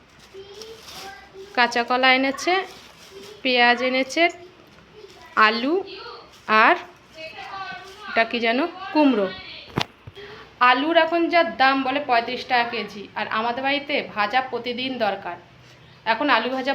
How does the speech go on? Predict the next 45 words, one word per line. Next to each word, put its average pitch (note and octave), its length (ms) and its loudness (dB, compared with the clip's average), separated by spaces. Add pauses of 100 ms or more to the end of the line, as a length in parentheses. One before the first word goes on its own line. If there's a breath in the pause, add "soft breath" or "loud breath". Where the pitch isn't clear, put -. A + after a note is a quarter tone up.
বন্ধই A#3 380 -2
করে G#3 180 -4
দিয়েছি। G#3 240 -12 (120)
পাঁচশোর G#3+ 400 -4
নিচে C4 160 -6 (100)
আলু A#3 220 -2
ভাজা B3 220 -2 (180)
হয় G3 260 2
না, D#3+ 60 -10 (300)
পাঁচশো A3 320 -8 (200)
আলু A#3+ 180 -4
ভাজলেও C4+ 300 -2 (120)
এই A#3 120 0
কটা G#3+ 220 -4
হয়ে F#3+ 180 -8
যায়, F#3 220 -8
চারজনের A3 480 -4
হতে A#3+ 260 -10
চায় F#3 220 -10
না। F#3+ 60 -14 (960)
আর F#3+ 180 -2
আমাদের G#3+ 220 -6 (340)
ঝোলে A#3+ 320 0
কেউ C#4 100 -2 (100)
আলু A3+ 200 -2
খেতে G#3+ 280 -8
চায় F#3 200 -2
না, F3+ 60 -6 (100)
শুধু C4+ 220 -8 (400)
ময়ূরী A#3+ 380 -4
আর - 60 -2 (100)
ওর G#3+ 180 -6
বাবা। F3+ 220 -8 (340)
আমিও A#3+ 220 -4 (100)
খাই D4 180 0
না, E4+ 140 -2
মৌসুমিও G#3+ 420 -6 (100)
খায় F3+ 220 -4
না, B3+ 60 -4 (480 loud breath)
তাই A3 180 -6
ঝোলের A#3 260 0
আলুর C4+ 160 -2 (120)
এক C4 100 -4
পিস D4+ 180 -8
হলেই D4+ 180 -2